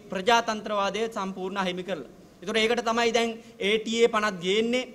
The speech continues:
ඒ වගේම පී ටී ඒ පනත් පාවිච්චි කරමින් ගියේ. ඒ වගේම විවිධ අනපනත් ගෙනල්ලා රටේ ඉන්න ජනතාව පාරට බහැලා අරගල කරන එක නවත්තන්න උත්සාහ කරන්නේ. ඒතර ඒකට තමයි දැන් වැඩපිළිවෙල හදාගෙන යන්නේ. ඒ වගේම වෘත්තීය සමිති,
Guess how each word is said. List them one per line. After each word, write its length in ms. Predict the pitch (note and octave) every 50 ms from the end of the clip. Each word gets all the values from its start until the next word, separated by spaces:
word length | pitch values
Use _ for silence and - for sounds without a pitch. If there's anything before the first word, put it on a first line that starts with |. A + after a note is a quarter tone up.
| - - - -
ඒ 100 | - F#3
වගේම 260 | G#3 A3 A3+ A#3 A3+
පී 160 | - A3 G#3+ G3+
ටී 180 | A3+ A3+ A#3
ඒ 100 | A3+ A3+
පනත් 280 | A3+ A3 A3+ G#3+ - -
පාවිච්චි 400 | G3 F3 F3+ F#3+ G3+ F#3+ - A3+
කරමින් 340 | G3 A#3+ A#3 A3+ A#3 A#3 A#3+
ගියේ. 260 | G#3+ B3 B3+ B3+ C4 C4 B3+ - - - - -
ඒ 120 | F3+ G3+
වගේම 300 | G#3 A3+ A3 A#3 A#3+ A#3+ A#3 A3 F3 D3+
විවිධ 340 | D3+ F3 E3+ A#3+ A#3+ G3+ C4 B3 - -
අනපනත් 500 | F#3+ G3 G#3 A3 G3+ A#3 A3+ A3+ A3 G3
ගෙනල්ලා 480 | G3+ A3 A3+ A#3 A#3+ B3 C4 C#4 C#4+ - - - - - -
රටේ 360 | F#3+ G3+ G3 - B3 A#3+ B3
ඉන්න 120 | B3 B3 A#3+
ජනතාව 540 | F#3 A3 G#3+ A3 A3+ B3 A#3 A3+ A#3+ A3+
පාරට 300 | A#3 A3 A3 A3 A3 A3 A3+
බහැලා 280 | G#3+ A3+ A#3 A3+ G#3+ G3+
අරගල 260 | G3+ G#3 A3 A3 A#3 A#3
කරන 220 | A3+ G#3 G3+ G3+
එක 80 | G#3 G#3
නවත්තන්න 460 | G3+ G3 F#3+ F#3+ F#3+ - F#3+ F#3+ F#3+
උත්සාහ 260 | F#3 F#3+ G3 F#3+ F#3
කරන්නේ. 320 | F#3 F#3 E3+ C#3+ B2 - - - - - - - - - - - - -
ඒතර 120 | F#3 F#3+
ඒකට 280 | G#3+ G#3+ A3+ A3+ A#3 A3+
තමයි 260 | - A3+ A3+ A3+ A3+
දැන් 180 | A3+ A3 A3 G#3+ G#3+ - - - -
වැඩපිළිවෙල 520 | - F3+ F#3 G#3 G#3+ G#3+ G#3 G#3 G3+ G3
හදාගෙන 400 | F#3+ F#3 F3+ F#3 F#3+ F#3+ G3 G#3+
යන්නේ. 300 | A3 A3 A3+ A#3+ B3 A#3+ - - -
ඒ 80 | - F#3+
වගේම 240 | G#3+ A3 A3 A#3 A3+ G3+
වෘත්තීය 420 | F#3+ G3 G3 F#3+ - A3+ A3+ A#3
සමිති, 380 | A3+ A3+ G#3+ A3 A3+ - A#3+